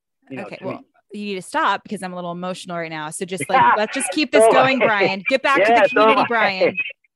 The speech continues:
Speaker 2: Get
Speaker 1: So
Speaker 2: back
Speaker 1: am
Speaker 2: to
Speaker 1: I.
Speaker 2: all the
Speaker 1: So, okay,
Speaker 2: philanthropic
Speaker 1: so
Speaker 2: work, Brian. <laughs>
Speaker 1: Yes, yes. Baseball's last dive bar. So basically, um, uh,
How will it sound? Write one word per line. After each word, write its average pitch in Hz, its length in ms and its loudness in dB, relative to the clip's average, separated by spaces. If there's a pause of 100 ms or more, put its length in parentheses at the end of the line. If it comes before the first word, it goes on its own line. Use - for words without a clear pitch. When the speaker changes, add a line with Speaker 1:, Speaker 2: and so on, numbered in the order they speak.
Speaker 2:
Get 240 100 -2
Speaker 1:
So 156 40 4
Speaker 2:
back 233 160 6
Speaker 1:
am 262 60 4
Speaker 2:
to 277 60 2
Speaker 1:
I. - 20 4
Speaker 2:
all 269 80 2
the 269 60 2
Speaker 1:
So, 262 60 4
okay, 240 60 0 (220)
Speaker 2:
philanthropic 254 420 -2
Speaker 1:
so 190 80 2 (120)
Speaker 2:
work, - 100 -6
Brian. 208 560 -8
<laughs> - 40 -20
Speaker 1:
Yes, 240 360 -2 (240)
yes. 190 300 0 (200)
Baseball's 185 540 -4
last 160 340 -4
dive 139 240 -4
bar. 117 260 -8 (120)
So 151 120 -8
basically, 175 720 -8 (300)
um, 123 480 -4 (380)
uh, 120 240 -6